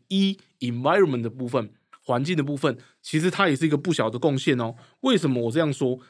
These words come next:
最简单，各位想想，如果，呃，有一天你在林口上班，好，可能，呃，您住的地方不是在林口，好，你会怎么到林口去上班？开车、骑车、搭大众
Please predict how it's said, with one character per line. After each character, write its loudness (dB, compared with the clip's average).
最 4
简 4
单， 0
各 2
位 8
想 0
想， 0
如 -2
果， 4
呃， 0
有 2
一 4
天 4
你 0
在 2
林 -2
口 -6
上 -4
班， -6
好， -12
可 -10
能， -6
呃， -6
您 -4
住 -4
的 4
地 -2
方 0
不 -8
是 -8
在 0
林 -4
口， -10
好， -4
你 -2
会 4
怎 -2
么 -2
到 2
林 -4
口 -8
去 -6
上 -6
班？ -10
开 0
车、 -2
骑 -8
车、 -2
搭 0
大 2
众 -4